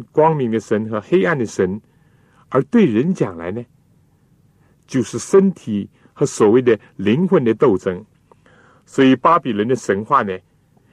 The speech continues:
也认为这个世界所有的物质呢，都是恶的，因为是上帝用了一个次神的身体来造了一个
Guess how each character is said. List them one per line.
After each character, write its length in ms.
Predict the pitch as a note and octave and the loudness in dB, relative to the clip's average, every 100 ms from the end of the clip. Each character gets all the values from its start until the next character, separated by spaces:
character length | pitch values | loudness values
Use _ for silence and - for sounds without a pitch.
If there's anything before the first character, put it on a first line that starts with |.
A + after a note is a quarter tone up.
| - | -6
也 200 | B2+ C#3+ | 0 2
认 220 | F#3 A3 | 4 4
为 120 | G3 | 4
这 180 | D#3 G#3 | 2 -2
个 60 | F3 | -4
世 260 | - F#3 | -6 -8
界 340 | D3+ D#3+ C#3 B2 | 0 2 2 -4
所 300 | - E3+ G3 | -2 2 2
有 140 | B2+ | 2
的 120 | B2 | 0
物 280 | A3 G#3 C3 | 0 2 0
质 220 | - G2+ F2+ | -2 -6 -6
呢， 160 | F#2 - _ _ _ | -6 -10 _ _ _
都 160 | - B2 | 2 2
是 320 | - - G#2+ - | 2 -4 -6 -2
恶 200 | E3 G#2+ | 0 0
的， 160 | D#2+ - _ _ _ _ _ _ _ _ _ _ - | -2 -16 _ _ _ _ _ _ _ _ _ _ -4
因 180 | A#2 C3 | 0 4
为 120 | A#2+ | 2
是 140 | - | 2
上 320 | C3+ F3+ D#3 B2+ | -6 -4 -4 -2
帝 320 | B2+ G#2 G2 _ _ _ | -2 -2 -4 _ _ _
用 200 | F3+ D3+ | 0 2
了 60 | C3 | 4
一 60 | A#2 | 4
个 100 | A#2 | 2
次 480 | - - - A#3 D#3+ | -2 -10 -4 -2 -2
神 360 | - F#2 G#2 - _ _ _ _ _ _ _ _ | 0 -2 -4 -10 _ _ _ _ _ _ _ _
的 80 | B2 | -4
身 320 | - G#3+ G3+ | 0 2 2
体 360 | F3 - F2+ F2+ _ _ _ | 0 -10 -14 -16 _ _ _
来 160 | - F#2+ | -4 -4
造 360 | - - E3 A2 | -4 -2 0 0
了 240 | F2+ F2 _ _ _ - | -4 -8 _ _ _ -6
一 100 | |
个 140 | A2+ | -6